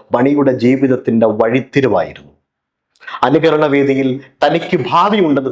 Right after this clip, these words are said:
തിരിച്ചറിഞ്ഞ മണി കുടുംബത്തിലെ ദാരിദ്ര്യം അകറ്റാൻ പിന്നീട് ഈ കലയും കൂടെ കൂട്ടി. പത്താം ക്ലാസ്സിൽ പഠനം കഴിഞ്ഞതിനെ തുടർന്ന്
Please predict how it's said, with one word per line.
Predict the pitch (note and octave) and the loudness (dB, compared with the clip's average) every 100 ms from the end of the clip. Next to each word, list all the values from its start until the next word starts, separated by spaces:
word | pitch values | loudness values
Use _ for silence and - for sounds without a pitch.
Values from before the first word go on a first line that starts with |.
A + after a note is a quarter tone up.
| - | -2
തിരിച്ചറിഞ്ഞ | B2+ C3+ E3 C3+ A#2+ | -2 0 -2 0 -2
മണി | A2 G#2+ F2+ - - _ | -2 -4 -8 -12 -20 _
കുടുംബത്തിലെ | C3+ C#3 C#3 C3+ C3 | -2 -2 -2 -2 -2
ദാരിദ്ര്യം | A#2+ A#2+ B2+ C3 B2 B2 A#2+ | -2 0 -2 -2 -4 -4 -6
അകറ്റാൻ | A2+ A#2 G#2+ A2 | -8 -6 -6 -2
പിന്നീട് | A2 A2+ G#2+ G#2+ - | 0 2 2 -2 -4
ഈ | C3 - - | -8 -6 -4
കലയും | G#2 G#2+ G#2+ | 0 0 -2
കൂടെ | - F#2+ | -6 -8
കൂട്ടി. | F#2+ F2 - D2 - _ | -10 -14 -14 -14 -16 _
പത്താം | _ - E3+ F3 A3+ A3+ | _ -2 0 2 0 2
ക്ലാസ്സിൽ | G#3 F#3+ F#3 F#3 F#3 | 0 0 -2 -2 -2
പഠനം | D3+ F3 G3 F#3 | -2 -2 -2 0
കഴിഞ്ഞതിനെ | D#3+ C#3+ C#3+ C3+ | 0 2 2 2
തുടർന്ന് | C3+ A#2 A2+ G#2+ | 0 0 0 -2